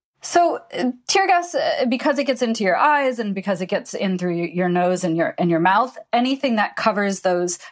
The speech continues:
parts of your face would help prevent it from, uh, being as painful. The only s-, study that's been done in a kind of academic world, um, it says that water is by far the best thing to use to flush it out of your eyes, to clean off your skin.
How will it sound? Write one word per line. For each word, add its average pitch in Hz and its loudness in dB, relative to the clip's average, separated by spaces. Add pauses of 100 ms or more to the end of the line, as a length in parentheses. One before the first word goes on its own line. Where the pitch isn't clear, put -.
parts - 0
of 185 0
your 151 -2
face 247 -2
would 185 -2 (260)
help - 0
prevent 165 0
it 170 -4
from, 156 0 (400)
uh, 123 -2 (180)
being 190 2
as 180 0 (220)
painful. 320 -2 (460)
The 233 2
only 269 2
s-, - -8
study 247 2
that's 226 -2
been 208 -2
done 202 0
in 180 -2
a 175 0
kind 170 -2
of 151 -8
academic 185 -2 (160)
world, 226 2 (240)
um, 196 0 (160)
it 208 -2
says 208 0
that 190 0
water 196 2
is 226 -2
by 208 2
far 208 2
the 185 -8
best 190 0
thing 202 -4
to 196 -6
use 190 -2
to 185 0
flush 185 -2
it 190 2
out 185 2
of 180 -2
your 202 2
eyes, 220 2
to 196 -16
clean 190 -4
off 185 -2
your 185 -4
skin. 208 -2